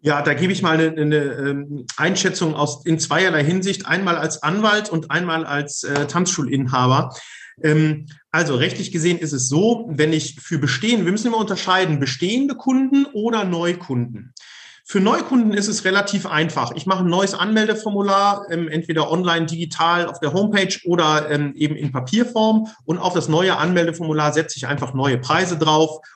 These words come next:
und dann vereinbare ich mit dem Kunden eben diesen neuen Preis. Dann tanzen die Altkunden eben zu dem älteren, günstigeren Preis und die Neukunden haben völlig unproblematisch dann, ähm, den neuen Tarif abgeschlossen. Da ist es immer sehr einfach.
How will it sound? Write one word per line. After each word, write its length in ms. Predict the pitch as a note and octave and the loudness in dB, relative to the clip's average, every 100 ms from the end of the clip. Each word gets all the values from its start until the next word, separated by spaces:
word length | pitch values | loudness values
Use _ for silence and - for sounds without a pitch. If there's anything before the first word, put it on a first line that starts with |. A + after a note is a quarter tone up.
| - | -6
und 160 | C#3+ C#3 | -2 0
dann 280 | C3+ C#3+ - | 0 -2 -4
vereinbare 520 | C3 C#3 D#3+ C#3+ C#3+ | 0 2 2 2 2
ich 100 | C3 | 0
mit 140 | C3 | -2
dem 160 | C3+ B2+ | 0 2
Kunden 340 | E3 E3 D3+ | 0 2 0
eben 280 | C3+ C#3 C3 | 0 0 0
diesen 440 | C3 C3 C3 G#2+ - | 0 2 2 0 -2
neuen 440 | A#2 A#2+ C#3+ C3 | 0 4 4 2
Preis. 480 | B2+ - - - - | 0 -2 -4 -10 -6
Dann 140 | C#3+ | -4
tanzen 360 | B2+ F3 F#3 F3 | 0 -2 0 -2
die 140 | C3+ | -2
Altkunden 600 | C3 F3 F3 E3+ D3+ D3+ C#3 | 0 0 0 -2 -2 0 -2
eben 200 | C#3 C3 | -2 -2
zu 140 | C#3+ | -2
dem 220 | B2+ B2 | 0 2
älteren, 520 | C3+ F3 E3+ C3 B2 | 2 2 2 2 2
günstigeren 560 | C3+ F#3+ F#3+ E3 D#3 D3+ | 4 2 2 0 2 2
Preis 600 | D3+ C#3+ C#3+ - - - _ | 2 2 2 0 -6 -20 _
und 200 | D3+ B2+ | 0 4
die 60 | B2+ | 6
Neukunden 720 | C3 C#3+ D3+ D3 C#3 B2+ B2 | 6 4 2 0 -2 -2 0
haben 200 | C3+ C3 | 0 0
völlig 360 | C3 F3 - | 0 0 0
unproblematisch 840 | D3+ D3+ C#3 B2+ B2 A#2 A#2+ B2 - | -2 0 0 2 4 2 0 -6 -4
dann, 300 | G#2 A#2 A2 - - - | -2 -2 -4 -14 -14 -2
ähm, 340 | B2 B2 A#2+ | 2 4 2
den 160 | B2+ C3+ | 2 2
neuen 220 | A2 A2 | 2 0
Tarif 320 | - G#2 G#2+ - | -4 -6 -8 -14
abgeschlossen. 640 | - - B2 - - - - - _ | -18 -14 -14 -12 -16 -16 -20 -20 _
Da 180 | A3 G#3+ | -2 0
ist 120 | G#3+ | -2
es 120 | F#3 | -2
immer 200 | E3 D3+ | 0 0
sehr 200 | C#3 B2+ | 2 0
einfach. 460 | - - - - - | -4 -8 -12 -16 -18